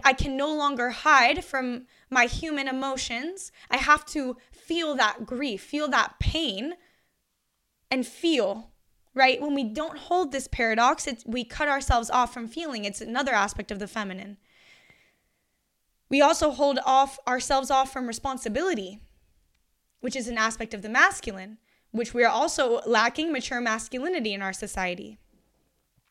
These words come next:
When we can't hold that, we are just a flawed society, a flawed society, and we see that. And so we need to start being able to hold paradoxes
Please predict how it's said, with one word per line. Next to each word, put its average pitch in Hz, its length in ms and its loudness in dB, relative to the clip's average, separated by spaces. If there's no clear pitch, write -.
When 262 120 -6
we 269 100 -2
can't 302 320 -6
hold 302 480 -2
that, 202 240 -2
we 247 260 -2
are 247 100 4
just 233 300 -6
a 226 60 -6
flawed 277 560 0
society, 196 760 -2
a 220 60 -12
flawed 269 600 -2
society, 208 500 -4
and 190 120 -10
we 202 80 -8
see 302 220 -8
that. 196 260 -8
And 254 200 -2
so 269 460 -2
we 262 460 -6
need 262 540 -4
to 247 140 -10
start 214 380 -2
being 214 260 -4
able 214 360 -4
to 208 200 -8
hold 311 500 -8
paradoxes 190 960 -6